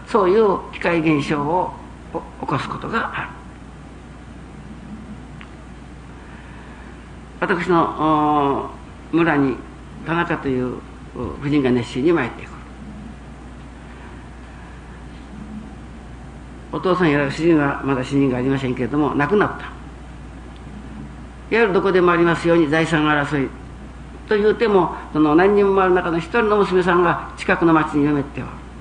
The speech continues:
その人が遊び人まで、えー、使うて、その、うん、財産をもっとよこせという、うん、まあ、難題を持ってきた。ああ、嫁さん、門口も大変心配して、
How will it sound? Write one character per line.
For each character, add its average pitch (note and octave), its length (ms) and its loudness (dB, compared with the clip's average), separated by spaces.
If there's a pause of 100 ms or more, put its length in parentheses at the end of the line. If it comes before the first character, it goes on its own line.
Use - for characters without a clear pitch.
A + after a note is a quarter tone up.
(680)
そ G3+ 80 2
の G3+ 60 2
人 G#3+ 160 0
が - 340 0 (180)
遊 A#3+ 120 2
び C4+ 80 6
人 C4+ 240 6
ま A#3 100 4
で、 F#3+ 220 2 (160)
え C#3 280 -2
ー、 - 40 -16
使 - 180 -2
う C#3 180 2
て、 C#3+ 200 0 (420)
そ A2+ 80 -8
の、 G#2+ 60 -8 (1000)
う - 20 -10 (1040)
ん、 C3+ 40 -6
財 D#3 120 4
産 C3 240 4
を C3 60 4
も C3+ 140 6
っ C#3 100 -4
と C#3+ 60 0
よ C3+ 100 2
こ C3 100 -2
せ A#2+ 140 -2
と B2+ 160 -4
い D3 120 4
う、 D#3 180 4 (280)
う A2 40 -6
ん、 A#2 240 0
ま A#2+ 100 2
あ、 - 40 -2
難 C3+ 220 6
題 B2+ 200 4
を B2 100 4
持 C3 80 4
っ C3 80 0
て - 80 -10
き - 80 -12
た。 - 80 -12 (720)
あ - 80 -4
あ、 F#3+ 60 4
嫁 F3 220 6
さ D#3+ 180 4
ん、 D3 160 0 (200)
門 D#3 240 6
口 D3 100 4
も C#3+ 100 6
大 C#3 180 2
変 C3 160 2
心 D3+ 200 2
配 B2 180 0
し - 80 -6
て、 C3 180 2